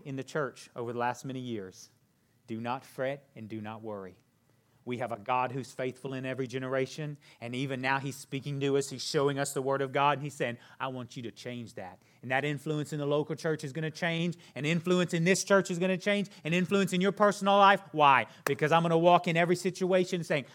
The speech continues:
"I'm thankful for you all. God, use me. God, let the Spirit of the Lord speak to me." Come on now. Amen.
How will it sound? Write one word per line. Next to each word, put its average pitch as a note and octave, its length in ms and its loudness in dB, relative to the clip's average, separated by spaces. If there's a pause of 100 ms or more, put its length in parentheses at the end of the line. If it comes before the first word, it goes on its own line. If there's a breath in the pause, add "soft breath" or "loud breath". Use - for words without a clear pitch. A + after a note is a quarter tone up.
"I'm C#3+ 180 2
thankful C3 360 -8
for B2 180 -6
you A#2+ 220 -4
all. A2+ 280 -2 (160 loud breath)
God, C#3 360 4 (160)
use A#2+ 360 -8
me. F#2+ 240 -16 (160 loud breath)
God, C#3+ 260 6
let C#3+ 120 0
the C#3 80 -4
Spirit D#3 340 0
of D3 80 0
the C#3+ 60 -2
Lord C#3+ 200 0
speak C3+ 320 -8
to C3 120 -10
me." G2+ 200 -14 (140)
Come D3 160 2
on E3 120 8
now. B2 260 6 (460)
Amen. C3 500 4